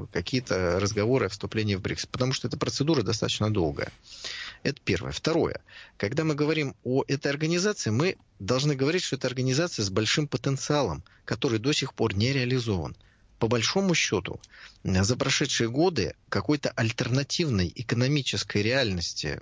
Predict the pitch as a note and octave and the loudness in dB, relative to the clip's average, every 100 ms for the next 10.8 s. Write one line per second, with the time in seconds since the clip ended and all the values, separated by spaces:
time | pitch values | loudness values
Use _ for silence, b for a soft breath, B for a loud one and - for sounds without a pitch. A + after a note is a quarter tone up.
0 | - F#2 B2 F#3+ - - G2 C#3+ D#3+ D3 | -6 -2 0 0 -2 2 2 4 2 0
1 | F#2+ - - - B B - - E3 F#3 | 0 -4 -12 -14 B B -6 -2 2 2
2 | A#2 G2+ E2+ - - - D2+ C#2+ C3 B2+ | 0 -4 -4 -6 -10 -10 -12 -4 -4 -4
3 | - A#2+ - G#2 G#2 F#2+ F#2+ A#2 A2+ G2 | -4 -4 0 0 0 -4 -2 0 2 0
4 | F#2 F#2 F2+ B B - G#2 A2 A#2 F#2+ | 0 0 -2 B B -4 2 2 4 2
5 | F#2 G2+ - C#3+ F2+ G2 F2 G#2 A#2+ C#3+ | 2 2 0 0 -2 -4 0 2 2 2
6 | G2 F2 F#2+ G2+ A#2 C#3+ G#2 F#2+ F#2+ - | 0 0 0 0 0 2 0 0 0 2
7 | G2+ A#2+ A2+ A2 G#2+ G#2 - - G2 F2 | 2 2 4 4 4 2 0 -2 -2 0
8 | D3 - B2+ - F#2+ - G2+ G2+ G2 G#2 | 0 0 -2 -2 -6 -2 -2 0 0 0
9 | A#2+ A#2+ - - F#2+ - - F#2 F#2 A2 | 2 0 -4 -4 0 0 0 0 2 2
10 | A#2 F#2+ F#2+ A#2+ C3+ - A#2+ G2+ | 0 -2 0 2 2 0 0 0